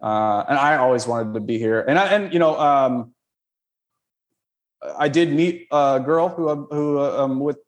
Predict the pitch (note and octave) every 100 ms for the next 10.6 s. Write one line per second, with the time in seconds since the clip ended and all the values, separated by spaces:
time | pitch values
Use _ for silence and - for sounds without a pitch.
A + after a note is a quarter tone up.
0 | C#3+ C#3 C#3+ D#3 C#3+ B2+ B2 - C3 B2+
1 | B2+ B2 B2 A#2 _ - C3+ B2 C3+ C3
2 | D#3 - _ _ _ _ B2+ B2 A#2+ A#2+
3 | A#2+ A#2 A#2+ A#2+ A#2 - - _ B2 B2
4 | B2 A#2+ A#2 A#2 - A#2+ A#2+ C3 C3+ C#3+
5 | D3+ D3 D3 C#3 C#3+ B2+ C3 B2+ C#3+ -
6 | - - - - - D#3 D#3 A#2 C3 D3
7 | F3 F3+ - _ _ _ _ _ - B2
8 | B2 B2+ B2+ B2 A#2 A2+ F#2+ A2+ C3 C3+
9 | A#2+ A2+ - A#2+ C3 B2+ A#2+ A2+ A#2+ A#2+
10 | B2 A#2 A2+ A2 G#2+